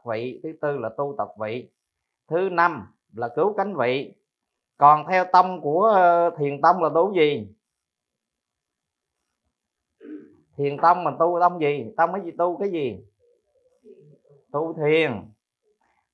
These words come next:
Theo Tịnh Độ Tông tu gì? Niệm Phật. Rõ ràng là mỗi tông nó có mỗi cách tu khác nhau nha. Thì theo cái tông di thức á,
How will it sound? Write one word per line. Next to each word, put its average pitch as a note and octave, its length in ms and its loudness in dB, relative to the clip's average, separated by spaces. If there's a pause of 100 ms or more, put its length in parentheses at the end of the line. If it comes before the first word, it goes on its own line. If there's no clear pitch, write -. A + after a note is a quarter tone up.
(140)
Theo F#3 520 -2
Tịnh D#3 220 -2
Độ D#3 200 0
Tông F3+ 240 6
tu F#3 220 2
gì? C#3+ 340 2 (880)
Niệm A#2 300 -12
Phật. C3+ 420 2 (240)
Rõ D3+ 300 2
ràng D3 260 2
là C#3+ 80 4
mỗi C3 400 0
tông F3 220 4
nó F3 80 -2
có G#3 160 0
mỗi E3 280 -2
cách A3 160 -8
tu F3 220 2
khác A#3+ 120 -16
nhau F#3 200 -4
nha. F3+ 320 -6 (680)
Thì B2+ 140 -6 (240)
theo E3+ 260 0
cái F3 120 -6
tông E3 200 2
di E3 180 -4
thức - 180 -4
á, A3 220 0